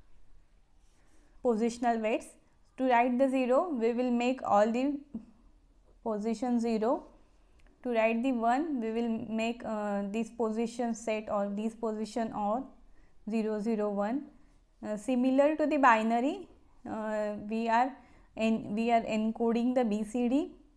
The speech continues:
then represent three, two plus one, three, then four as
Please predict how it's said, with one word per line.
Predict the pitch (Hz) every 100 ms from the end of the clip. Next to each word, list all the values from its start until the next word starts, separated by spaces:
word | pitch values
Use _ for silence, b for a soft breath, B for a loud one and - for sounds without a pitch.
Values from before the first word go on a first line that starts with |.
| _ _ _
then | 220 220 233 214
represent | 220 214 220 240 254
three, | 247 240 254 339 B B -
two | 240 233
plus | 247 240 247
one, | 240 240
three, | - 247 302 - B B B B -
then | 214 220 208
four | - 240 226 -
as | 202